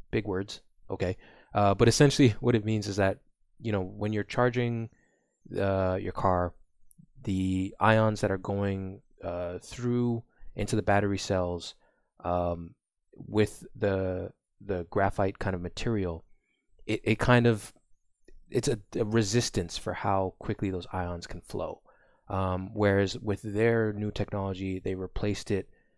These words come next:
um, they replaced the graphite with, uh, either germanium or what they hope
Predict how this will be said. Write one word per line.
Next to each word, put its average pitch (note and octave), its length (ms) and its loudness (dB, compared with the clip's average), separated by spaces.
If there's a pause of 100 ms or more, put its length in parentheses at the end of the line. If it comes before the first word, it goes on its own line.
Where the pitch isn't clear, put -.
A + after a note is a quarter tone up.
(220)
um, F2+ 260 -4
they G2 100 0
replaced G2+ 340 0
the - 60 -8
graphite G2 540 0
with, F#2 400 -6 (120)
uh, - 260 -12 (1120)
either G#2+ 260 0
germanium A#2+ 680 2
or G2+ 140 -2
what G2+ 160 -4
they G2 140 0
hope A#2 440 -2